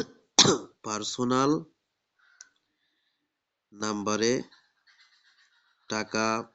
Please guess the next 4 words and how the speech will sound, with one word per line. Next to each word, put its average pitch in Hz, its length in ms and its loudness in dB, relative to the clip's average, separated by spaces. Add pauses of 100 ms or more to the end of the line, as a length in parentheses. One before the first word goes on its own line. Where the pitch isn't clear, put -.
(260)
পাঠিয়ে 110 640 -6 (1040)
ব্যালেন্স 107 920 -4 (1200)
অ্যাড 110 340 -4
করব। 95 420 -4